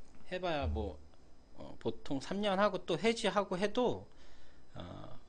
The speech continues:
그게 없다네요. 또 보험사끼리 서로 또 얘기가 됐는지 위약금 처리라는 이런 부분 또 별로 없다고 하더라고요. 그래서 이제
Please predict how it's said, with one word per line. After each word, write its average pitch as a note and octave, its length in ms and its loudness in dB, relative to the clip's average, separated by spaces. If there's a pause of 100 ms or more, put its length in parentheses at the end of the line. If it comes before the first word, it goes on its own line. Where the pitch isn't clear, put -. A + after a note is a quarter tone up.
(380)
그게 C#3+ 200 2
없다네요. B2 560 4
또 A#2 260 -4
보험사끼리 A2+ 600 -4
서로 C#3 280 -8
또 G#2+ 100 -2
얘기가 G#2 340 -2
됐는지 F#2 640 -6
위약금 B2+ 440 -2
처리라는 A#2 500 -4
이런 G#2+ 280 -4
부분 G#2+ 340 -8
또 G2 120 -10
별로 G#2+ 300 -6
없다고 G2+ 340 -6
하더라고요. G2+ 480 -6
그래서 G2+ 260 -8
이제 - 120 -8